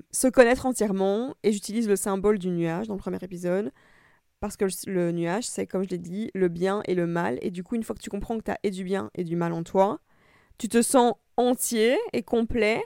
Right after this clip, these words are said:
Et du coup, tu peux avancer dans la vie. Et c'est plus facile de le comprendre. Et la part sombre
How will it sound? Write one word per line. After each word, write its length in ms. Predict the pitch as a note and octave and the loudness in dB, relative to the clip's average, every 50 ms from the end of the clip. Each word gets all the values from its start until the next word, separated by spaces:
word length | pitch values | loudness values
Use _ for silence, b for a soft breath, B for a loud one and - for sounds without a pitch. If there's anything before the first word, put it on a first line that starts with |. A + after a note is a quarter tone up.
| - _ b b b b b b b b b b b - | -6 _ b b b b b b b b b b b 0
Et 100 | G#3 G#3+ | 0 2
du 140 | G3+ A#3 | 2 2
coup, 140 | A3 D4+ D#4 | 4 4 4
tu 140 | - C#4+ A#3+ | 4 2 2
peux 180 | A#3 A3 A3 - - - | 4 6 6 6 6 6
avancer 520 | A3+ A#3 A3 G#3+ A3 B3+ - - B3 B3 | 6 6 6 4 2 0 0 0 0 0
dans 120 | A#3 A3+ | 2 2
la 120 | G#3 G3 F#3+ | 2 0 0
vie. 220 | F#3+ F#3+ F#3+ G#3 - - _ | -2 -4 -10 -12 -12 -12 _
Et 140 | - - G3 | -8 -8 -6
c'est 160 | - - G3 | -6 -6 -8
plus 140 | F#3 - A#3 | -6 -6 -6
facile 340 | G#3+ G#3 G#3+ - - B3 A#3 | -4 -6 -6 -6 -8 -8 -4
de 80 | G3 F#3+ | -4 -4
le 80 | - | -4
comprendre. 380 | - F#3+ F3+ - - A3+ A#3+ - - | -4 -6 -10 -8 -4 -4 -4 -2 0
Et 40 | |
la 100 | F#3+ G3 | 0 0
part 180 | - G3+ - - | 0 -2 -4 -4
sombre 240 | - B3+ C4+ C4+ | -4 -4 -4 -4